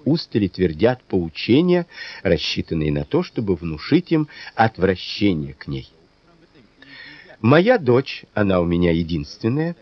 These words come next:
в таком возрасте, в каком законы допускают замужество для наиболее пылких из них. Но она, что называется, развитие запоздалого,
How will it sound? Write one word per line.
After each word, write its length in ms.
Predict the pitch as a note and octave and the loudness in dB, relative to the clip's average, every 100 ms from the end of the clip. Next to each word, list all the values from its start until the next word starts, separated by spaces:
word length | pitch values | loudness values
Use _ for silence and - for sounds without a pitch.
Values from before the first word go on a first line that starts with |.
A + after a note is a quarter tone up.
| _ - - | _ -20 -20
в 100 | - | -4
таком 360 | - C#3 D3+ B2+ | 0 2 4 2
возрасте, 640 | F#2 G2+ G#2 C#3+ - G3 G#3 - - - | 4 4 2 -2 -2 -4 -4 -12 -20 -20
в 100 | - | -2
каком 340 | - C3+ A#3 A#3 | 2 4 4 6
законы 540 | C#3+ C3 - A3+ A#3 | 4 2 4 4 4
допускают 680 | F3 C3 A#2+ - E3+ F#3 C#3 | 2 0 -2 2 4 4 4
замужество 920 | G2 A2+ A2 G#3 G#3 - - E3+ D#3+ | 4 6 4 2 -2 -4 0 4 4
для 240 | F2+ F#2 | 2 4
наиболее 540 | G#2+ G#2 F#2 D3+ D#3+ D3+ | 4 4 4 4 4 2
пылких 520 | - A#2 D#2 - - | 2 0 0 -6 -8
из 160 | D#2 - | -8 -8
них. 320 | C#2 - _ _ _ _ _ - - - - | -12 -12 _ _ _ _ _ -20 -20 -20 -4
Но 360 | G#2 C#3 C3+ - | 2 4 4 4
она, 340 | A2+ A2+ F#3+ | 4 4 2
что 420 | - - C3 A2+ | 0 4 6 4
называется, 960 | G#2+ G2 F2+ F2+ A2 A2 - - G2 F2+ - - - - | 2 0 2 2 2 0 -2 0 2 0 -8 -20 -20 0
развитие 640 | G#2+ C#3 G#2 C3+ G3+ G3+ F3 | 4 4 4 0 2 4 4
запоздалого, 1120 | C#3 - E3 C3+ G2 G2+ F2 D#2+ D#2 D2+ | 2 0 -2 -2 0 0 2 0 -2 -4